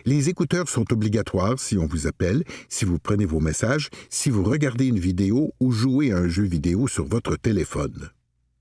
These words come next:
Si porter vos écouteurs au mauvais moment est impoli pour les quelques personnes que vous ignorez, imposer votre réunion Zoom à vos voisins est un crime contre tout le monde, a déclaré Monsieur Coggins.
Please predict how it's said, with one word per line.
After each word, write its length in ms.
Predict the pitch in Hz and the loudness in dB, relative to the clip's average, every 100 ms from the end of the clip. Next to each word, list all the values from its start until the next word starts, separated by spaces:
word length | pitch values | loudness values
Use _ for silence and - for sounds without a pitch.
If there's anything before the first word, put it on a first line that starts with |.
| _ - - - - | _ -18 -16 -14 -6
Si 260 | - - | -2 0
porter 440 | 147 240 - - 107 | 0 0 0 -2 0
vos 140 | 82 | 0
écouteurs 560 | 82 135 131 - 90 78 | 0 0 -2 0 0 2
au 80 | 82 | 2
mauvais 320 | 143 117 98 | 2 2 2
moment 320 | 92 90 - | 2 2 0
est 160 | - 139 | -4 -2
impoli 420 | 160 - 113 92 | 0 0 0 0
pour 180 | - - | -2 -4
les 100 | 78 | -4
quelques 360 | - 151 131 - | -2 -2 0 -2
personnes 420 | 110 - - 78 | -2 -2 -2 -2
que 120 | - | -2
vous 260 | 73 80 117 | -2 0 2
ignorez, 460 | 131 90 71 85 - _ _ _ _ _ - _ _ 135 | 2 2 0 -4 -6 _ _ _ _ _ -20 _ _ -2
imposer 640 | 190 - 147 139 98 147 | -2 0 0 0 0 0
votre 320 | 85 - 82 | -2 -2 -2
réunion 640 | 73 110 143 113 107 95 | 0 2 2 2 4 2
Zoom 320 | 82 127 131 73 | 2 2 0 0
à 60 | |
vos 140 | 73 80 | -2 -2
voisins 440 | 90 104 113 156 - - _ _ _ | 0 2 2 0 -6 -20 _ _ _
est 320 | 135 147 - | 0 0 0
un 160 | 139 139 | 0 0
crime 480 | - 117 175 175 165 | -2 0 2 2 0
contre 380 | - 123 104 | 0 0 0
tout 180 | 95 - | -2 0
le 80 | 196 | 0
monde, 480 | 143 76 - - - _ | 0 -2 -8 -20 -20 _
a 80 | 98 | -2
déclaré 440 | 87 - 78 80 | -2 -2 -2 0
Monsieur 320 | 82 73 107 | 0 0 -4
Coggins. 680 | - 78 65 65 - - - | -2 -4 -2 -6 -8 -14 -18